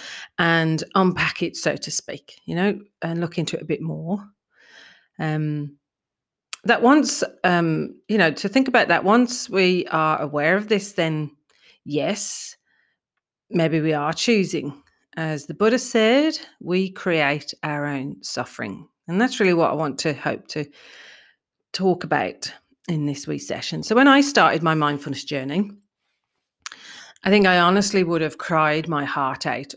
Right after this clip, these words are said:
or, uh, would get angry if someone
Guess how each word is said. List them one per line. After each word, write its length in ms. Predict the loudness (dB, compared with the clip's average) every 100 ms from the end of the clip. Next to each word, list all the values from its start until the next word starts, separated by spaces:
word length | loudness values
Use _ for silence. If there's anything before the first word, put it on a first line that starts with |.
| _
or, 380 | -6 -6 -6 -10 -16 -20 -20 _ -8
uh, 360 | -4 -2 -2 -2
would 220 | -2 -2 2
get 160 | 2
angry 380 | 4 2 2 0
if 80 | 0
someone 640 | 0 2 2 2 0 -2